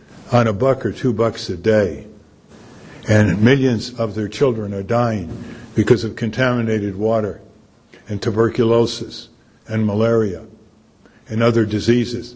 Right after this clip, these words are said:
that are completely preventable. What are you gonna do when you get out of college? Some of you may be lucky,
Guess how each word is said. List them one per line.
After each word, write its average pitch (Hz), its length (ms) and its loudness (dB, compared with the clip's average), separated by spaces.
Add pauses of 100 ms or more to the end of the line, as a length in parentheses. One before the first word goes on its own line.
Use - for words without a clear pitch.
(120)
that 131 120 0
are 123 60 2
completely 131 560 0
preventable. 110 760 -8 (680)
What 156 160 4
are - 20 2
you 160 60 2
gonna 160 140 2
do 143 140 2
when 123 100 2
you 120 60 2
get 120 160 4
out 113 140 4
of 107 80 0
college? 101 560 0 (840)
Some 160 300 2
of 147 120 0
you 143 120 0
may 127 160 2
be 120 140 0
lucky, 135 380 0